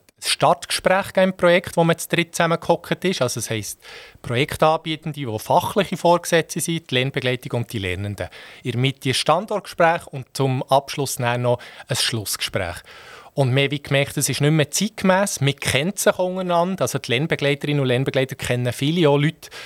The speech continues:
von diesen Projektanbietenden. Und darum tun wir sehr flexibel und entlang von den Bedürfnissen. Also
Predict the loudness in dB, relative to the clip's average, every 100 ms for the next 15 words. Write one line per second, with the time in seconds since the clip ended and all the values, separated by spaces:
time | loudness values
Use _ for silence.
0 | -16 -4 0 0 -2 -4 -2 -2 0 2
1 | 2 0 -4 -6 -4 0 0 -2 -8 -8
2 | -4 0 4 4 4 2 0 -2 0 2
3 | 2 2 -4 -2 -4 0 2 2 2 -2
4 | 2 2 2 0 -2 0 0 -2 -4 -6
5 | -8 -10 -8 -8